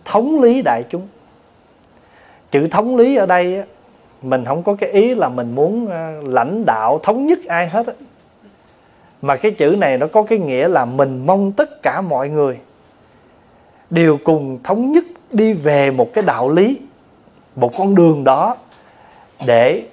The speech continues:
không có còn trở ngại. Nhưng mà muốn mọi người hội nhập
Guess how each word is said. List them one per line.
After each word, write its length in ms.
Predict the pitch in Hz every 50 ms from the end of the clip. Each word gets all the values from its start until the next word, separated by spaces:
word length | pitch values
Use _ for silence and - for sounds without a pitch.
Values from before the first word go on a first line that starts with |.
| - _
không 260 | - - 196 202 202
có 100 | 202 185 175 -
còn 280 | - 147 127 117 117
trở 200 | 113 - 113 131
ngại. 320 | 175 175 139 117 113 113 117 - _ _ _ _ _ _ _ _ _ _ _ _ _ _ _ _ _ _ _ _ _ _ _ _ _ _ _ _ _ _ _ _ _ _ _ _ _ _ _ _ _ _ _ _ _ _ _ _ _ - - _ _ _ _ _ _ _ _
Nhưng 260 | 180 196 247 254 233
mà 80 | 214 185
muốn 400 | 180 190 226 269 311 339 277 208
mọi 180 | 151 156 185 214
người 240 | 208 190 185 180
hội 240 | 170 160 156 190 202
nhập 180 | 202 185 165